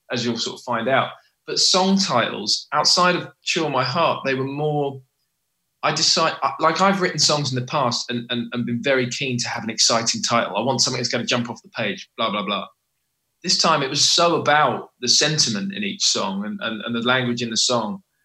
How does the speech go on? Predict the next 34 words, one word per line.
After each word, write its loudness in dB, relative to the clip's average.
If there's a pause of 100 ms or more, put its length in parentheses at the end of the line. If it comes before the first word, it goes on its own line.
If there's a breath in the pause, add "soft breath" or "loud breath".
(160)
that, -6
like, 2
there's 0
a 2
song 2
on 2
the 4
album 2
called -4
One 0
Life. -2 (640)
And 0 (280)
I 2
don't 2
know, 4
there's -4
probably 0
a -2
load 0
of -4
other -2
songs -4
called -10
One -2
Life. 2
There's -2
a 2
song 2
called -4
Right 2
Now. -2 (460)
It -16
wasn't 4 (100)
about 4